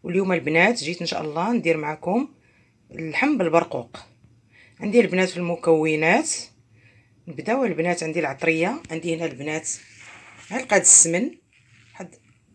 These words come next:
أربعة ضريسات ديال الثومه مطحونين، عندي الملحه، معلقه د القرفه، واحد معلقه كبيره ديال العطريه ديال اللحم،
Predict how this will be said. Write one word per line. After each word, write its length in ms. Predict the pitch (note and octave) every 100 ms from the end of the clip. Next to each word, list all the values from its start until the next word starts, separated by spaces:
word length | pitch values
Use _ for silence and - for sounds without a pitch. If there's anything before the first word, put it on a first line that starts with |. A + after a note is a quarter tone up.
| -
أربعة 280 | E3+ G#3+ -
ضريسات 340 | F3+ F3 F3
ديال 200 | E3+ E3
الثومه 260 | E3 E3+ D#3+
مطحونين، 800 | D3+ - D#3 D3 D3 F#3+ C#4 _ _ - -
عندي 180 | - F#3+
الملحه، 760 | F#3 E3 D#3 - D#3 G#3+ - _ _ - _
معلقه 440 | - G#3 F#3 E3+ F3+
د 60 |
القرفه، 640 | D#3+ - D#3+ - D#3+ G#3 D4 - _ _ - _
واحد 220 | A3+ A3+
معلقه 280 | F#3 F#3+ F#3
كبيره 520 | F#3+ D#3+ F3+ E3+ E3+ -
ديال 160 | D#3+
العطريه 400 | D#3 C#3 - B3
ديال 140 | F#3+ E3
اللحم، 400 | D3+ E3+ G3